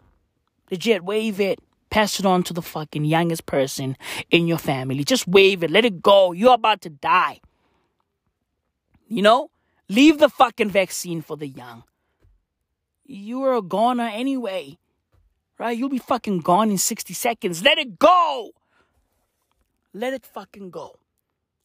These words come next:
That's gangster, bruv. Right? The fucking Norwegian authorities are fucking gangster. They get straight to the fucking point. You know? They get straight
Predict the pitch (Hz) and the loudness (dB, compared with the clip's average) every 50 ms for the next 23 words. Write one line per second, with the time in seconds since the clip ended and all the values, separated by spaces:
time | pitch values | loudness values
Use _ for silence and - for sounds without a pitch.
0 | _ _ - 269 330 285 - - - 226 220 233 233 - - 262 226 196 233 208 | _ _ 0 0 0 0 0 0 2 2 2 2 -2 -6 -10 -12 -10 -10 -10 -10
1 | 175 - _ _ _ _ _ _ _ _ _ _ _ _ _ _ _ _ _ _ | -12 -14 _ _ _ _ _ _ _ _ _ _ _ _ _ _ _ _ _ _
2 | _ _ _ - 202 214 240 269 - _ _ _ _ _ _ _ _ - 208 - | _ _ _ -14 -12 -10 -10 -10 -12 _ _ _ _ _ _ _ _ -8 -8 -8
3 | - 285 285 269 - 330 302 294 277 262 247 226 220 254 262 269 269 254 254 262 | -8 -10 -10 -10 -8 -8 -6 -4 -4 -4 -6 -6 -8 -12 -12 -12 -12 -14 -12 -12
4 | 269 269 262 254 247 240 220 - - 262 262 277 269 226 - 208 202 220 208 214 | -10 -10 -8 -8 -8 -10 -8 -4 -2 -2 -2 -2 -4 -10 -12 -12 -10 -10 -10 -12
5 | 214 190 - - 202 202 - 208 202 185 165 147 196 196 226 226 214 - - - | -12 -14 -14 -20 -20 -18 -14 -10 -10 -8 -6 -2 -2 -2 -2 -4 -8 -8 -6 -8
6 | - - - - - - - - 294 - 381 330 - - - - - 277 269 262 | -8 -8 -10 -18 -10 -2 0 0 2 2 0 -2 -2 -4 -4 -2 0 0 0 0
7 | - - 220 143 135 - - - - 180 165 - 180 170 160 - - - 127 120 | -2 -8 -10 -10 -10 -12 -6 -2 -2 -2 -2 -4 -10 -12 -12 -12 -14 -16 -16 -16
8 | 107 _ _ _ _ _ _ _ _ _ _ _ _ _ _ _ _ _ _ _ | -20 _ _ _ _ _ _ _ _ _ _ _ _ _ _ _ _ _ _ _
9 | _ _ _ _ _ _ _ _ _ _ _ - 175 180 175 175 180 180 185 - | _ _ _ _ _ _ _ _ _ _ _ -8 -4 -2 0 0 0 0 -2 -6
10 | _ _ _ _ _ _ _ _ _ _ _ - 208 226 240 - - - - - | _ _ _ _ _ _ _ _ _ _ _ 4 4 4 4 2 -8 -8 -8 -8
11 | - - - 190 196 208 202 - - | -4 0 2 2 2 2 0 -6 -18